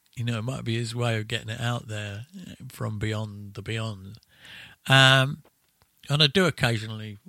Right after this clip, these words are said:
look up and give him a nod, you know, in case he has been. <laughs>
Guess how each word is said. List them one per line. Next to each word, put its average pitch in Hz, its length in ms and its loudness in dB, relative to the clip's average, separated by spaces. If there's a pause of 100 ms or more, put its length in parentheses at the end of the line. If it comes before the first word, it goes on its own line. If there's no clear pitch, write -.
(220)
look 123 280 -6
up 113 140 -6
and 110 200 -10 (560)
give 127 180 -4
him 117 140 -4
a 104 40 -4
nod, 110 360 -8 (580)
you 127 100 -6
know, 107 180 -8 (600)
in 117 60 -12
case 117 300 -2
he 113 80 -6
has 104 180 -4
been. 95 280 -12 (400)
<laughs> - 100 -4